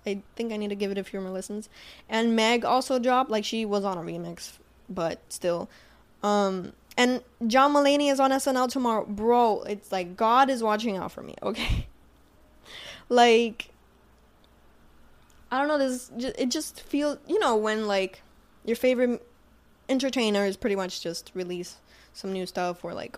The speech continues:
are on, you know, make an appearance, you know, I, I'm, it makes me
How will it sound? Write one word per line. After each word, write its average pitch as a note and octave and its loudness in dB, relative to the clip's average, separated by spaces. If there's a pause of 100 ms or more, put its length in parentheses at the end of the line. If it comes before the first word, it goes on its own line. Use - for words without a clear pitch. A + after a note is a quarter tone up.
are F3+ 0
on, E3 -6 (120)
you F#3+ -6
know, - -12 (120)
make G#3 -4
an G3+ -4
appearance, G3+ -8
you G#3 -4
know, G3 -4
I, F#3 -4
I'm, F#3 -10 (800)
it F4 -2
makes G#4+ 0
me A4+ 0